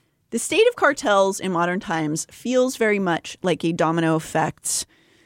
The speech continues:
more than a calculated multi-generational plan. There is a lot of plans and, and, you know, insidious, uh, plan. There, there is a lot of insidious planning that's happened over the do-, the decades. But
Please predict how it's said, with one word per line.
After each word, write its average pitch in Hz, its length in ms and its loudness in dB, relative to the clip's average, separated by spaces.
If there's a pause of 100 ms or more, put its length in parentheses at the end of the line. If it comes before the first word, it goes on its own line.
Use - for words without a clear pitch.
(800)
more 311 420 6
than 277 400 4 (640)
a 226 140 4
calculated 214 1000 4
multi-generational 170 1160 0
plan. 156 460 -6
There 214 160 2
is 220 280 4
a 208 60 2
lot 175 240 6
of 160 300 0
plans 160 520 0
and, 147 220 0
and, 143 400 0 (100)
you 160 200 -2
know, 143 420 -4 (200)
insidious, 175 1000 -2 (640)
uh, 120 360 -2
plan. 233 440 -2
There, 202 160 0
there 302 240 2
is 339 80 4
a 359 40 4
lot 294 140 8
of 269 60 2
insidious 247 400 0
planning 190 720 0
that's 165 180 0
happened 170 340 2
over 151 160 4
the 147 60 -2
do-, - 200 -2
the 151 160 0
decades. 143 360 0
But - 280 4